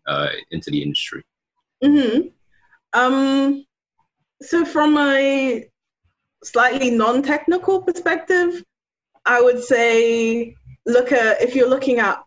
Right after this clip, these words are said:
Speaker 2: policies, um, just learn the basics of everything,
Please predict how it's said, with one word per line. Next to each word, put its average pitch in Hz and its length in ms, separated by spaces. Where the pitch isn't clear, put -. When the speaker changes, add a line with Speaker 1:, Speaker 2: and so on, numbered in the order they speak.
Speaker 2:
policies, 226 1080
um, 202 640
just - 420
learn 285 920
the 233 120
basics 226 640
of 202 140
everything, 190 920